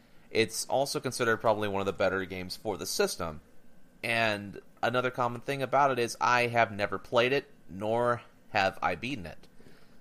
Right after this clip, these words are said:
But it's a prequel game to a game released this year, Nier Automata. So, I want to play this game before playing Nier Automata. <laughs>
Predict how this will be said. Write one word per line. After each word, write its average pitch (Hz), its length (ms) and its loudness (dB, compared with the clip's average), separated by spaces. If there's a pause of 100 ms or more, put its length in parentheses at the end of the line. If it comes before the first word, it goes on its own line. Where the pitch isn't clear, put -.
(320)
But 110 280 6
it's 117 200 0
a 120 100 2
prequel 214 460 -2
game 110 320 0
to 117 220 -2
a 104 40 0
game 101 240 0
released 95 320 -4
this 90 200 -4
year, 127 460 2
Nier 101 380 -2
Automata. 98 640 2 (580)
So, 92 640 0 (1080)
I 190 360 4
want 117 540 2 (100)
to 113 80 -6
play 101 240 0
this 95 180 -2
game 87 320 -4
before 92 280 -2
playing 90 320 -2
Nier 85 220 -6
Automata. 82 540 0 (520)
<laughs> 139 120 4